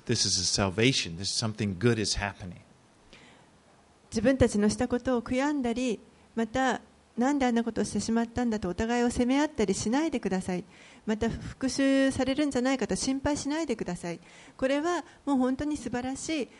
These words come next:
Speaker 2: 救いの時ですから、これを受け取ってくださいということで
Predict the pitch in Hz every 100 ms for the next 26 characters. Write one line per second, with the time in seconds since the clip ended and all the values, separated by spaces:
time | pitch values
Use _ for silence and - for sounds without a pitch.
0 | - - - - 285 285 285 285 - -
1 | 233 262 226 220 233 277 240 226 220 277
2 | 320 - - 220 220 190 - - 214 254
3 | 311 294 - - - 175 - - -